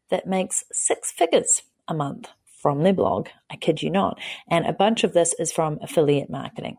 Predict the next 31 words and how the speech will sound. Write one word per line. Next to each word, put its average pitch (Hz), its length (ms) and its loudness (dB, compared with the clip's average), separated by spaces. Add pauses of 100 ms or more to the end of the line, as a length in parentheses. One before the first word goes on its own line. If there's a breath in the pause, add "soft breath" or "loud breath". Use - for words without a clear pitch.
What - 200 -10
is 220 180 4
affiliate 208 420 2
marketing? 185 580 -2
It 160 120 -10
is 160 260 -4
simply 185 560 2 (240)
when 170 280 0
you 160 440 0
love 202 440 4
a 190 60 -8
product - 480 -6
or 160 140 -8
service, 240 560 4 (340 loud breath)
you 170 140 0
become 190 360 0
an 180 100 -4
affiliate 196 540 4
for 190 100 0
them, 170 420 0
which 170 260 -4
means 160 300 -4
you 156 80 -10
get - 260 -4
a - 60 -2
special - 400 0
link 170 340 0
that 175 140 -4
you - 80 -4
can 180 160 -6
share. 175 400 2